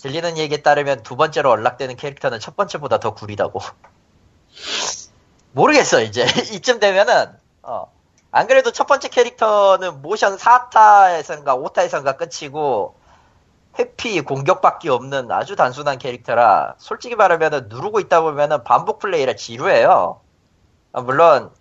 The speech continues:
스킬 네 개 있고, 스킬 네 개 있고 갑옷 깨지면은 그 중에 절반은 못 쓰지만 오버드라이브 모드 같은 그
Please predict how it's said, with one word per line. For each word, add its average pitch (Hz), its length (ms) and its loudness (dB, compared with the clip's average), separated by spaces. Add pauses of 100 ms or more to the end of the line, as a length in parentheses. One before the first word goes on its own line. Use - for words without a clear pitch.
(300)
스킬 - 360 -8
네 131 140 2
개 160 120 -2
있고, 113 540 -2
스킬 - 280 -10
네 107 140 2
개 120 160 -4
있고 104 260 -10
갑옷 131 280 -4
깨지면은 135 640 -6
그 123 100 -14
중에 117 180 -10
절반은 104 400 -2
못 92 120 -14
쓰지만 90 480 -6 (580)
오버드라이브 185 920 0
모드 165 200 -4
같은 147 460 -2
그 110 520 -2